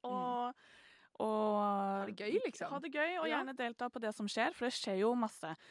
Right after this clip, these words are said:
Speaker 1: Men det skal vi litt tilbake til. Men hvis vi da beskriver litt mer hva en fadder gjør, hva er en, eh, fadderperson?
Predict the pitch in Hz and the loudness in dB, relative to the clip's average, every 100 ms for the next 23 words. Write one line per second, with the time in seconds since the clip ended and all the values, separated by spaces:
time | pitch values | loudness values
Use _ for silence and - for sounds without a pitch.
0 | - - 247 269 277 247 262 196 - 180 | -16 2 4 4 2 0 2 0 0 0
1 | 208 233 233 254 233 233 226 _ 247 254 | 2 0 -2 2 8 8 6 _ -4 -4
2 | - 220 247 254 262 - 214 208 208 202 | -2 -2 0 0 -2 -2 0 0 2 2
3 | 208 220 - 180 175 - 180 214 277 226 | 0 -4 -8 -12 -10 -6 -2 2 2 0
4 | - - - - _ - 196 226 226 185 | -8 -20 -20 -20 _ 0 6 6 4 2
5 | 185 196 196 190 190 185 185 185 185 175 | 0 0 0 0 0 0 0 -2 -4 -6
6 | 170 170 170 170 | -8 -8 -6 -6